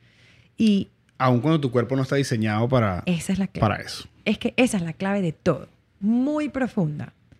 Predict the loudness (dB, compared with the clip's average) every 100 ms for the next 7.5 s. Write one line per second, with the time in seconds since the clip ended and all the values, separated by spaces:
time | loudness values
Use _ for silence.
0 | _ -2 0 2 2 2 -2 -4 -4 -4
1 | 2 4 4 0 0 -2 -2 -4 -10 _
2 | -20 -20 -2 2 2 2 0 0 -2 -2
3 | 0 0 0 0 0 -2 -2 0 -2 -2
4 | -4 -2 -2 -4 -4 -4 0 0 2 0
5 | -2 -2 -2 -2 -4 -6 -8 _ _ _
6 | _ -20 _ _ _ -8 -2 -4 -2 0
7 | 6 6 6 4 2